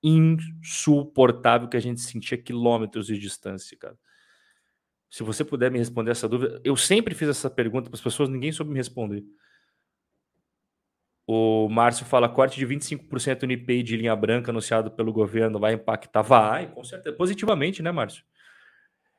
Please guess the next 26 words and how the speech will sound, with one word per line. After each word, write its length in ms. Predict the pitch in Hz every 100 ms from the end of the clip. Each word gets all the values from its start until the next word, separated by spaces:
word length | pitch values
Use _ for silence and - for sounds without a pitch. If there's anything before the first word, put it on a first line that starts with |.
| _
E, 80 | 127
esse 400 | 131 127 143 175
corte 380 | - 139 135 120
de 100 | 117
vinte 200 | 117 120
e 40 |
cinco 260 | - 120 123
no, 120 | 117 117 120
no, 720 | 117 110 107 101 101 98 98 _ _ _
por 100 | -
cento 300 | 120 131 120
no, 200 | 113 104
no 140 | 101 107
ipi, 460 | 107 110 107 190
né? 200 | 175 143 151 -
Pra 80 | -
quem 140 | - 110
não 80 |
sabe, 420 | 104 110 110 107 104
ipi 360 | 104 107 113
é 100 | 110
Imposto 560 | 107 104 - 151 147 120
sobre 240 | - 120
Produtos 480 | 101 113 104 117 -
Industrializados. 1080 | 107 101 - 110 101 98 101 127 131 - - _ - - _ _ _ _
É, 320 | 101 98 95